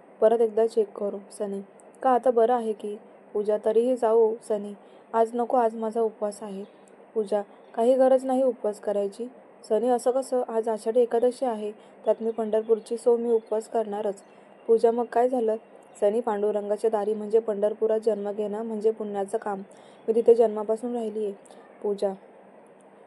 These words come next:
सनी, आपण नंतर जाऊ, प्लीज, प्लीज. पूजा इनोसेंट फेस करत, हे असं दरवेळेस नाही ऐकणार मी. सनी, आज लास्ट. पूजा, सनी जिमला जातो, तर पूजा फ्रेश होऊन खाली येते. आता पाहूयात पुढे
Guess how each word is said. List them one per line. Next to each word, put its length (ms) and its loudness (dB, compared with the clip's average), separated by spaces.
सनी, 180 4
आपण 260 0
नंतर 320 -2
जाऊ, 200 2
प्लीज, 260 -4
प्लीज. 300 -4
पूजा 200 4
इनोसेंट 500 -4
फेस 260 2
करत, 240 -4
हे 80 8
असं 280 4
दरवेळेस 480 2
नाही 260 2
ऐकणार 320 -2
मी. 200 -8
सनी, 320 -2
आज 160 -2
लास्ट. 340 0
पूजा, 300 4
सनी 300 -2
जिमला 380 0
जातो, 340 -6
तर 80 0
पूजा 380 -2
फ्रेश 340 -4
होऊन 220 -6
खाली 260 -4
येते. 300 -8
आता 180 0
पाहूयात 440 0
पुढे 240 0